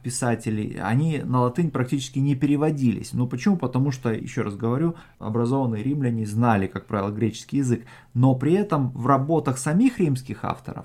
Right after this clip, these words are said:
мы часто находим упоминания греческих философов или писателей. Ну, типичный пример Сенека, такой знаменитый римский философ.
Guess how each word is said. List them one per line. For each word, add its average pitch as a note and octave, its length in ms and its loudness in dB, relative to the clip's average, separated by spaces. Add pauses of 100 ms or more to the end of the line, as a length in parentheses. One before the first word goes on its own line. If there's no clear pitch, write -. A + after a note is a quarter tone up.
(400)
мы B2+ 240 2
часто D#3 380 -2
находим C3 440 2
упоминания A2+ 920 0
греческих G#2 440 -2
философов G#2+ 680 -4
или G2 120 -6
писателей. F2+ 600 -8
Ну, C3 200 2
типичный B2+ 440 -6
пример A#2 560 -6
Сенека, B2+ 520 0
такой G2 280 -6
знаменитый G2+ 640 -6 (280)
римский G#2 380 -8
философ. C#3 540 -4